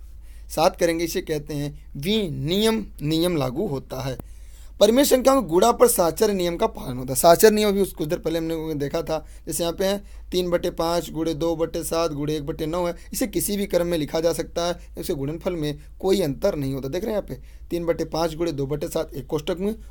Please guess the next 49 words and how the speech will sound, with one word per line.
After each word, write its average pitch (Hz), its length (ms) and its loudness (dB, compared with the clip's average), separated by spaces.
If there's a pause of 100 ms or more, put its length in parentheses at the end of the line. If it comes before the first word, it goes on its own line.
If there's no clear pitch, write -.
(100)
गुणे 185 180 4
एक 143 100 0
बटे 151 220 2
नौ, 185 160 2 (320)
फिर 170 100 -4
दूसरे 208 220 6
कोष्ठक 226 340 4
में 214 100 -4
यहाँ 139 140 -4
पे 139 140 -10 (320)
ये 165 100 0
पूछा 151 320 0
जा 202 120 4
सकता 190 340 0
है 175 140 0 (240)
कि 160 80 -4
साहचर्य 156 440 0
नियम 160 200 -4
किसे - 220 -6
कहते 170 260 -2
हैं, 156 60 -6
इसलिए 156 140 -6
इसे 156 200 -2
एक 139 100 0
बार 147 140 10
याद 151 200 8
रखे 165 200 6
रहेंगे। 165 300 6
तो - 320 0
आपको 208 200 10
परीक्षा - 400 8
में 208 180 6 (240)
अगर 170 140 12
साहचर्य 170 440 12
नियम 208 260 10
आएगा, 165 220 10
पूछेगा, 151 420 6 (260)
तो 156 60 8
आप 143 120 6
प्रश्न 170 380 0
में 214 180 8 (240)
किसी 254 260 10
प्रकार 156 300 10
की 156 120 4
कोई 139 180 6
गलती 139 420 10 (220)
नहीं 156 320 10
होगी 151 280 8
आपकी 131 320 -4